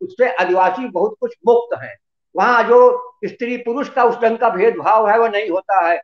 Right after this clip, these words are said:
जात व्यवस्था, वर्ण व्यवस्था का भेदभाव नहीं है। तो इस, इस तरह का जो एक, एक आदर्श का जीवन है, हम तो कहते हैं आदिवासी जीवन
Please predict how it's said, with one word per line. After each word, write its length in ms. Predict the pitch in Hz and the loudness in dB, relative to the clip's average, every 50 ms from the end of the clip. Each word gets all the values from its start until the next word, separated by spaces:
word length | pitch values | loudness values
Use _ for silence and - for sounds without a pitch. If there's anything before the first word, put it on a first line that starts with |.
| _ _ _ _ _ | _ _ _ _ _
जात 240 | - 220 226 220 208 | 0 0 0 0 -2
व्यवस्था, 420 | 202 185 220 202 - - - 233 | -4 -2 -2 -2 -2 0 -2 -2
वर्ण 260 | - - 208 220 226 202 | 0 0 0 -2 -2 -2
व्यवस्था 400 | 190 202 196 196 - 220 220 214 | -2 -2 -4 -2 -2 -2 -2 -2
का 180 | 220 220 208 - | 0 -2 -2 -2
भेदभाव 520 | 160 190 226 226 - 165 190 208 208 196 | -2 -4 -6 -4 -4 -2 -2 -2 -2 -4
नहीं 260 | 165 190 247 247 208 | -6 -8 -8 -6 -6
है। 200 | 185 196 175 170 | -4 -4 -2 -4
तो 500 | - _ _ _ _ _ - 247 240 240 | -6 _ _ _ _ _ 0 0 0 0
इस, 100 | - - - - _ - | -2 -8 -14 -14 _ -6
इस 100 | 214 196 | -6 -6
तरह 260 | - - 214 240 254 | -6 -4 -2 -2 -2
का 140 | 247 247 226 | 0 0 0
जो 120 | 226 233 | 2 4
एक, 160 | 240 247 240 - - - - _ _ - | 4 2 2 -2 -8 -16 -20 _ _ -2
एक 140 | 208 233 233 185 | 0 0 0 2
आदर्श 500 | 170 160 170 170 269 294 294 226 - 254 | 2 0 2 2 2 0 0 -2 -6 -4
का 300 | 208 220 220 - - - 359 370 392 _ - - | 0 0 0 0 -2 -6 -12 -14 -16 _ -20 -12
जीवन 340 | - 170 175 254 330 220 147 | -6 -4 -4 -4 -4 -4 -4
है, 100 | 156 151 | -6 -6
हम 100 | 196 202 | -6 -4
तो 140 | - 254 | -2 -2
कहते 260 | 247 247 226 226 233 240 | -2 -2 -4 -6 -6 -6
हैं 80 | 240 | -4
आदिवासी 500 | 214 208 196 180 190 180 185 185 247 226 | -4 -4 -4 -2 -2 -2 -2 -4 -6 -12
जीवन 480 | - _ - 202 208 247 254 214 - | -16 _ -2 0 0 0 0 -2 -4